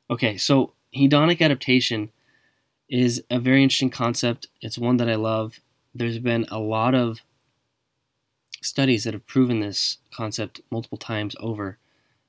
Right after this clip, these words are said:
But it basically is just, it's almost like a theory of relativity for your finances, for your, your life circumstances. But how it works is pretty much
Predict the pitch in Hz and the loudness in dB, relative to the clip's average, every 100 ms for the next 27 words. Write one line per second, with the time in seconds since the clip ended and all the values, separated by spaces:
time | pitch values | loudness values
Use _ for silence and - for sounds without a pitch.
0 | _ - 120 123 160 156 143 135 123 - | _ -2 0 2 2 4 6 6 6 2
1 | 120 - - - - 180 202 190 131 - | -4 -4 -8 -8 -2 -2 0 -4 -4 -2
2 | 131 131 139 135 113 113 117 110 - 113 | 4 6 6 4 -2 -4 -2 -2 -4 -2
3 | 120 123 135 _ _ _ _ - - 127 | 2 0 0 _ _ _ _ -8 -2 2
4 | 120 113 107 120 107 - 110 113 117 - | 2 2 -2 -4 -4 -2 0 0 -2 -2
5 | 131 - 113 110 101 98 - 143 107 104 | -2 -2 -2 -2 -2 -4 -10 -8 -6 -4
6 | 113 - 110 123 127 135 131 160 160 - | -6 -6 -4 -4 -2 -2 -2 -2 -4 -8
7 | _ _ _ _ _ _ _ _ - - | _ _ _ _ _ _ _ _ -4 -2
8 | 143 156 151 127 131 - 120 110 - 196 | 0 2 2 2 0 0 -4 -4 -6 -6
9 | 202 - | -4 -6